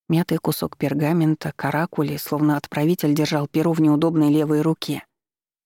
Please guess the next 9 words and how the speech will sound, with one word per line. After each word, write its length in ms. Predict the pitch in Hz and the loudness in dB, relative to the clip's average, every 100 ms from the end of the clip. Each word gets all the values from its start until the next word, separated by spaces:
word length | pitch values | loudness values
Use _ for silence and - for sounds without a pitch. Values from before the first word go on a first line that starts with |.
| _ | _
стараясь 460 | - 185 185 170 - | -6 -2 2 0 0
изменить 420 | 156 170 180 160 | 2 4 4 2
свой 180 | - 160 | 0 -2
почерк, 540 | - 147 - - - - _ _ _ | 0 -2 -2 -8 -14 -20 _ _ _
и 60 | 185 | 2
ни 140 | 165 | 4
единого 440 | 160 156 190 214 160 | 4 2 2 4 4
магического 640 | 147 160 - 175 - 165 | 2 2 -2 -4 -2 -2
следа. 460 | - 185 165 143 | 0 0 0 -4